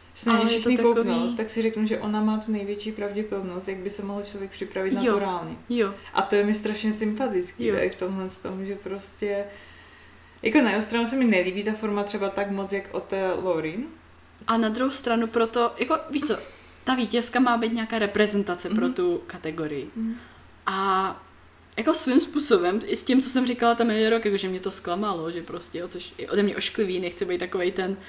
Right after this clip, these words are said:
Speaker 2: tlusťoch, co kouká na Miss a říká, "A, má křivej nos, a, jo, jasně."
Speaker 1: <laughs>
Speaker 2: Jo, takže tohle to vůbec není proto, aby jsme někoho jako hejtovali nebo něco,
Speaker 1: Mhm.
Speaker 2: jako sleduju to už roku dva tisíce patnáct, dva tisíce čtrnáct, tak,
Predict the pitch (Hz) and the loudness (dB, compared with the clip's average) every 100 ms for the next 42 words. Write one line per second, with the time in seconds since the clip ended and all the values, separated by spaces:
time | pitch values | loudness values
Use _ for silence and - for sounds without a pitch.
0 | - - - - - 302 - 214 269 - | -18 -18 -20 -10 2 4 8 6 6 0
1 | - - 494 - - 254 262 233 214 202 | -6 2 4 4 4 8 10 12 10 10
2 | 196 294 - 220 269 269 202 202 - 254 | 8 8 4 6 6 8 8 8 8 6
3 | 254 214 226 220 - 226 208 214 220 - | 6 8 10 10 8 12 12 12 10 6
4 | - 220 220 208 226 214 262 262 - 302 | 6 8 10 10 12 10 8 10 12 12
5 | 269 262 226 226 214 233 226 - - - | 8 10 10 10 8 4 -2 -6 -6 0
6 | 233 220 214 202 226 196 196 180 175 175 | 4 6 6 6 4 0 -2 -4 -4 -6
7 | - 170 165 170 165 185 175 156 180 175 | -6 -6 -4 -6 -6 -6 -8 -4 -2 -2
8 | 180 180 180 226 220 226 226 208 196 - | -4 -6 -2 2 2 2 -2 -4 -8 -12
9 | - - 185 190 190 180 180 175 175 185 | -10 -4 0 2 2 0 0 -2 -2 -4
10 | 175 185 185 185 185 165 180 180 175 180 | -4 -6 -6 -6 -6 -6 -6 -6 -8 -10
11 | 180 175 - 170 220 262 202 | -10 -10 -8 -6 -8 -10 -14